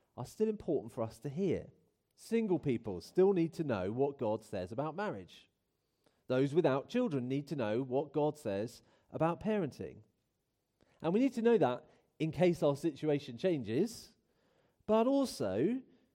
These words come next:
so that we know how to support other people who are in that situation, what to pray for them, what to encourage them with. So all of this is relevant to all of us.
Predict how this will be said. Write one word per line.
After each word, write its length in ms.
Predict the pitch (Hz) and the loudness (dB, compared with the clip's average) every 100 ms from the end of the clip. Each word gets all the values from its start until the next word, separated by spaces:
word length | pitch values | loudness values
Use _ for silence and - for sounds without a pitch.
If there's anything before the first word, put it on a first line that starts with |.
| _ | _
so 160 | - 190 | 0 2
that 100 | 220 | 2
we 140 | 226 | 2
know 260 | 180 165 170 | 2 2 0
how 380 | - 156 180 | -4 -6 -6
to 120 | 180 180 | -6 -10
support 520 | 185 - 139 120 113 143 | -10 -2 0 2 0 0
other 240 | 160 156 | 0 0
people 640 | 156 190 175 110 90 131 170 _ _ _ | -2 -4 -4 -6 -4 -6 -10 _ _ _
who 160 | 180 220 | 0 4
are 180 | 247 185 | 4 2
in 80 | 127 | 2
that 160 | 104 | -2
situation, 680 | - 107 - 101 90 - 101 | -6 -10 -8 -8 -8 -12 -4
what 160 | 160 175 | -4 -4
to 80 | |
pray 280 | 165 226 226 | -6 -2 -2
for 200 | - 117 | -4 -6
them, 100 | 98 | -6
what 160 | 143 - | -6 -8
to 100 | 185 | -10
encourage 460 | 190 233 233 156 | -10 -6 -6 -6
them 140 | 104 95 | -10 -12
with. 200 | 95 98 _ _ _ _ _ _ _ _ _ | -12 -16 _ _ _ _ _ _ _ _ _
So 260 | - 190 185 | -2 6 8
all 220 | 240 269 | 8 8
of 100 | 240 | 6
this 520 | 156 113 110 - - - _ - | 6 4 2 -10 -18 -20 _ 2
is 260 | 180 208 160 | 4 4 4
relevant 720 | 180 143 101 101 98 - - _ _ - | 4 4 2 -4 -10 -16 -20 _ _ -2
to 180 | 160 165 | 2 4
all 280 | 190 185 151 | 8 8 8
of 80 | 95 | 4
us. 460 | - - - - | -4 -8 -20 -20